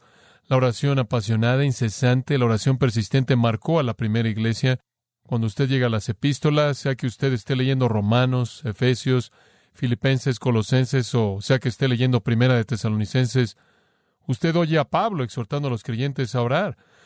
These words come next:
Colosenses. Me encanta el testimonio de Epafras, siervo de Jesucristo, siempre rogando encarecidamente por vosotros en sus oraciones. Un hombre de oración.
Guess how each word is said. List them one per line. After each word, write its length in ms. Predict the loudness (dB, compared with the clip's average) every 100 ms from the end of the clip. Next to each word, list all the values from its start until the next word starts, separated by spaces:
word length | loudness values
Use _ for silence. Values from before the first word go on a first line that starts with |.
| _ _ _
Colosenses. 960 | 0 0 2 0 0 -4 -8 -10 -20 _ _ _ _
Me 100 | -4
encanta 400 | 0 0 2 0
el 240 | 0 -2 -6 _ _
testimonio 600 | -6 -2 0 2 2 0
de 80 | -2
Epafras, 720 | 0 0 0 -6 -8 -10 _ _ _ _ _
siervo 360 | -4 -2 2 2
de 80 | 2
Jesucristo, 840 | 0 -2 0 -2 0 0 0 -2 _
siempre 480 | -4 0 0 0 0
rogando 420 | 0 0 0 0
encarecidamente 800 | -2 0 -2 0 0 2 0 -2
por 180 | 0 0
vosotros 640 | 0 0 0 0 -2 -2
en 140 | -2 -2
sus 240 | -2 0
oraciones. 680 | 0 0 0 0 0 -4 -12 _ _ _
Un 140 | 2
hombre 200 | 2 2
de 80 | 0
oración. 440 | 2 2 0 0